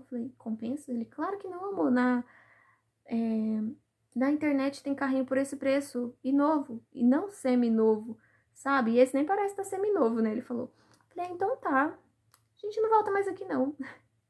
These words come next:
Então, assim, gente, creio que Deus tá no controle de tudo e que a gente vai comprando as coisinhas aos poucos. E agora, sabendo o sexo, eu tô tão aliviada, porque o que, agora que eu percebi o que tava me pesando por esse lado de comprar as coisinhas,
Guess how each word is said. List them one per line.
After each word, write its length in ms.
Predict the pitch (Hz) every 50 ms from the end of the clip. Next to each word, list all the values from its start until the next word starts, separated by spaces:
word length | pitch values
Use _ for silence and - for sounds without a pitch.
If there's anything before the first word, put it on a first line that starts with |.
| _ _ _ - - - - - - _ _
Então, 300 | 349 349 349 349 349 370
assim, 320 | 392 392 392 320 269 254 247
gente, 420 | 254 240 226 233 - - - _ _ _ _ _ _ _ _ _
creio 300 | - 294 294 302 302 302
que 100 | 302 311
Deus 220 | 247 247 247 254
tá 100 | 254 262
no 100 | 254 254
controle 420 | 254 254 240 247 247 226 226 226 220
de 120 | 226 254
tudo 440 | - - 262 277 320 392 392 392 370
e 80 | 359 349
que 100 | - 339
a 60 | 311
gente 180 | 302 302 294
vai 120 | - 294 285
comprando 340 | 285 277 269 - 277 269 262
as 140 | 262 262 -
coisinhas 560 | - 262 254 247 254 247 254 254 254 - - -
aos 380 | - 254 285 330 - - - - _
poucos. 680 | - 233 196 190 196 202 - - - - 226 - - _ _ _ _ _ _ _ _ -
E 80 | 311 320
agora, 240 | 311 294 285 285
sabendo 300 | 277 302 277 254 262 269
o 40 | 277
sexo, 380 | 277 - 269 262 254 - - 285
eu 60 | 262
tô 80 | - 269
tão 180 | - 320 415 480
aliviada, 720 | 427 339 294 247 262 277 302 330 294 254 220 240 247 254 262 _
porque 240 | - 254 254 - 302
o 80 | 294
que, 200 | 285 - 311 - _
agora 380 | - 294 302 285 262 302 349 392
que 60 | -
eu 40 | -
percebi 280 | 349 311 - 262 269
o 40 | 269
que 60 | 262
tava 220 | 262 277 269 277 262
me 120 | 262 285
pesando 720 | 285 - 320 311 269 247 254 247 233 240 254 262 311 311 - _ _ _ _ -
por 100 | 254 226
esse 260 | 220 220 220 - 240
lado 300 | 233 233 247 233 254 -
de 80 | - -
comprar 240 | - 220 220 226
as 100 | 226 220
coisinhas, 540 | - - 226 233 220 220 226 247 269 277 -